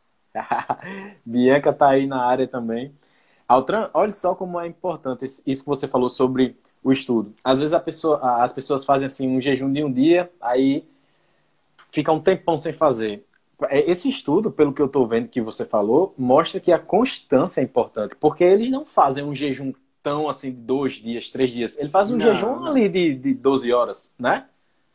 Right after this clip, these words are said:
Speaker 2: Exato. É,
Speaker 1: Ent-
Speaker 2: o, o, normalmente, por conta da, da, da, do período onde é feito, né, do período em que é feito o Ramadão, é, dá um jejum de aproximadamente quatorze horas.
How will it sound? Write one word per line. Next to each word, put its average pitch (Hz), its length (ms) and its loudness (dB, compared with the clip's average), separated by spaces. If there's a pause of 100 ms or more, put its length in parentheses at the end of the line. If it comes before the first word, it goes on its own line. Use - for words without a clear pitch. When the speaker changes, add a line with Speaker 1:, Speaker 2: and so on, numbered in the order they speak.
(160)
Speaker 2:
Exato. 123 420 -6 (100)
É, 156 340 0
Speaker 1:
Ent- 170 160 -4
Speaker 2:
o, 160 120 -8
o, 160 40 -10
normalmente, 214 600 0
por 185 260 -4
conta 202 260 -2
da, 202 260 0
da, 165 280 2
da, 165 200 -2
do 160 140 -8
período 185 560 -6
onde 147 160 -6
é 127 40 -4
feito, 156 600 -10 (340)
né, 131 220 -6
do 135 100 -8
período 143 360 -2
em 165 100 -4
que 165 140 -4
é 135 60 -2
feito 151 400 -6
o 127 40 -6
Ramadão, 127 640 -6
é, 143 280 2
dá 139 180 2
um 160 60 -6
jejum 156 260 -4
de 160 80 -2
aproximadamente 151 580 -4
quatorze 170 420 -2
horas. 113 380 -2